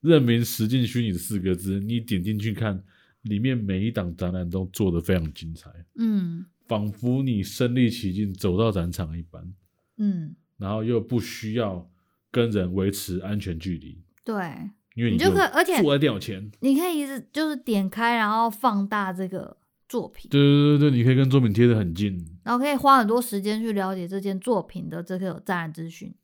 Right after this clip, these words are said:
Speaker 1: 没错，今天节目的尾声呢，给大家提供一个线上展览资讯。
Speaker 2: 诶，那我要补充一个，我们有一个，我们知道有一个线上展览做得，就是，你知道，超威风。
Speaker 1: 风生水起。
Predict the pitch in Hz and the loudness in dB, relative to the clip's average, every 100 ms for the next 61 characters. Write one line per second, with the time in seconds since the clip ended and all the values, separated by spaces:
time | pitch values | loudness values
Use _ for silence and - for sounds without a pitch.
0 | _ 104 92 104 92 90 _ _ _ _ | _ -4 -2 0 -2 -8 _ _ _ _
1 | - 120 123 117 - 101 110 107 95 87 | -4 2 4 4 2 2 4 4 4 2
2 | - 107 104 104 104 - _ - 95 98 | 2 2 4 4 0 -8 _ 0 2 4
3 | 104 - 95 95 117 101 123 135 110 117 | 2 0 0 2 4 4 2 2 0 0
4 | 107 - 392 415 403 285 311 - 240 220 | 0 2 4 6 6 8 6 4 -2 0
5 | 247 254 254 226 190 160 170 - 226 254 | 2 2 2 2 0 -2 -8 -4 2 4
6 | 247 233 262 269 247 - 214 226 247 302 | 4 4 4 4 2 0 0 0 4 4
7 | 269 202 190 202 208 247 226 208 185 165 | 6 4 2 -2 -2 0 -2 -2 -4 -6
8 | - - 202 180 175 160 - - 190 - | -12 -8 -6 -4 -6 -10 -16 -14 -12 -12
9 | - - 180 226 - - 196 196 185 175 | -12 -12 -12 -16 -14 -4 -2 -2 -4 -6
10 | 170 170 185 - - 117 120 120 104 90 | -10 -10 -14 -20 0 6 10 10 8 4
11 | - 85 | 0 -8